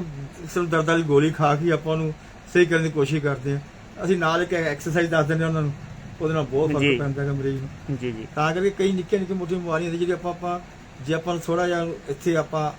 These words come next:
Speaker 1: ਤੁਸੀਂ ਆ ਕੇ ਸਾਡੇ ਕੋਲ ਚੈੱਕ ਕਰਾਓਗੇ
Speaker 2: ਹੂੰ, ਹੂੰ।
Speaker 1: ਤੇ ਕੋਈ ਅਰਜ਼ੀ ਨਹੀਂ, ਅਸੀਂ ਤੁਹਾਨੂੰ ਜਿਵੇਂ ਸੇਵਾਵਾਂ ਤੁਸੀਂ ਚਾਹੋਗੇ।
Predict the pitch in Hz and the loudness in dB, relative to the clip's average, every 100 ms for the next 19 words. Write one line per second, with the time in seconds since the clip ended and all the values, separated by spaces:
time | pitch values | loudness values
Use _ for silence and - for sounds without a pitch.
0 | - 147 139 151 139 147 143 135 151 143 | -12 -8 0 2 2 2 -2 -4 -4 -4
1 | 139 139 131 135 147 147 - - 135 120 | -4 -6 -6 -4 -6 -6 -16 -8 -6 -6
2 | 110 - - 131 135 123 110 101 101 104 | -10 -12 0 2 2 0 -4 -6 -8 -10
3 | - - - - - - - 147 170 147 | -14 -18 -20 -20 -20 -20 0 4 4 2
4 | 151 156 147 151 151 135 131 - - - | 0 2 0 0 0 -2 -6 -12 -18 -16
5 | - - 120 131 156 147 143 143 147 147 | -16 -14 -2 2 2 2 0 0 0 -2
6 | 143 143 156 156 | 0 0 0 0